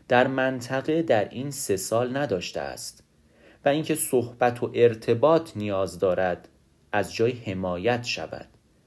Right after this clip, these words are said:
از طرف همسر مهربانش، از طرف پسر خوشتیپ و خوشبرخوردش. در کارش فقط عقیده‌ای او را به جلو حرکت می‌دهد. ایده مربوط به یک کارخانه تعطیل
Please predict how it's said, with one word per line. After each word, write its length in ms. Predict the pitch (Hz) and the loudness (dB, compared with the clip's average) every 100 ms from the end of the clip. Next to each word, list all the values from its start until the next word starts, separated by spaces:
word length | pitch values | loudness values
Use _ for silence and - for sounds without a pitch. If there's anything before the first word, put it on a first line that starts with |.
| _ _ - | _ _ -6
از 220 | - 113 - | 0 2 4
طرف 300 | 113 123 143 | 4 4 0
همسر 560 | 120 110 104 - 127 | -2 -4 -2 -2 0
مهربانش، 1000 | 123 104 92 - 113 123 127 123 - - _ _ | 0 -2 -4 -2 0 0 0 -2 -4 -10 _ _
از 180 | - - | -8 -4
طرف 260 | 95 98 110 | -2 -2 -2
پسر 520 | 110 104 95 104 110 | -4 -4 -4 -2 -2
خوشتیپ 680 | 110 190 185 - - 135 - - _ _ 101 | -2 -4 -4 -6 -8 -8 -10 -20 _ _ -6
و 80 | |
خوشبرخوردش. 1300 | 92 92 87 - 82 78 - 117 98 87 76 - - _ _ _ - - | -4 -4 -4 -4 -6 -6 0 2 2 -2 -4 -8 -14 _ _ _ -20 0
در 160 | 180 170 | 4 6
کارش 300 | 196 196 - | 6 4 4
فقط 400 | 156 180 185 - | 4 2 0 -2
عقیده‌ای 720 | 123 123 127 127 165 165 160 - - _ _ | -2 -2 -4 -2 -2 -4 -8 -12 -20 _ _
او 120 | 127 127 | -6 0
را 220 | 131 131 | 0 0
به 200 | - 101 | -4 -8
جلو 380 | 92 107 101 127 | -6 -6 -2 -2
حرکت 520 | 95 87 - 85 - | -4 -8 -8 -12 -10
می‌دهد. 420 | 90 - 82 85 - - _ - - - _ _ _ _ | -12 -10 -10 -12 -14 -20 _ -20 -20 -20 _ _ _ _
ایده 580 | 113 101 110 113 131 135 | -4 0 0 2 2 2
مربوط 520 | 120 98 87 98 117 | 0 -2 -2 -4 -6
به 120 | 107 | -4
یک 300 | 104 113 117 | -4 -4 -8
کارخانه 800 | - - 95 92 - 95 101 123 | -8 -2 0 -2 -6 -8 -6 -6
تعطیل 760 | 131 - - - - 120 131 | -8 -10 -12 -12 -10 -6 -6